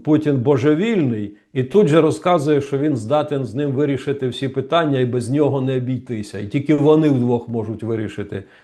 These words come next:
всі ці питання. Тобто треба, е, розуміти тут одну річ. І Макрону, і нам з вами, і будь-якому європейцю хотілося б, щоб Дональд Трамп усвідомлював цю небезпеку.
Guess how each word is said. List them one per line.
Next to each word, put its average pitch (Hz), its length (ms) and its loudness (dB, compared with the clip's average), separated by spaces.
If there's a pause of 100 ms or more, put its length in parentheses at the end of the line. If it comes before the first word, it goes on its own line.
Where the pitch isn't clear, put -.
всі - 160 -8
ці 98 140 -10
питання. 104 540 -8
Тобто 156 380 0 (420)
треба, 196 500 4
е, 147 360 2
розуміти 156 640 0
тут 143 320 -6
одну 139 380 0
річ. 143 480 -2 (760)
І 185 140 2
Макрону, 156 1000 4
і 156 140 2
нам 151 360 2
з 123 40 -2
вами, 120 720 -4 (320)
і 123 140 -2
будь-якому 147 580 4
європейцю 131 1040 0
хотілося 156 720 4
б, 110 200 -4
щоб 123 640 0
Дональд 127 600 0
Трамп 165 380 -2
усвідомлював 127 920 0
цю 120 200 -6
небезпеку. 110 800 -4